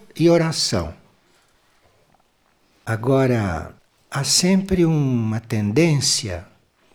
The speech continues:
a quando nós nos dispomos a expressar amor e oração,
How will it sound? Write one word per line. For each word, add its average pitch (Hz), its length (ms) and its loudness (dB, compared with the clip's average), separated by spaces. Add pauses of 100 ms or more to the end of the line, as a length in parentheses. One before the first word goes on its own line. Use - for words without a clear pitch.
(360)
a 127 120 -4
quando 131 1300 0 (460)
nós 131 260 -2
nos 131 180 -2
dispomos 123 840 -4
a 110 280 -4
expressar 117 600 -6
amor 123 340 -2
e 123 60 2
oração, 107 680 -2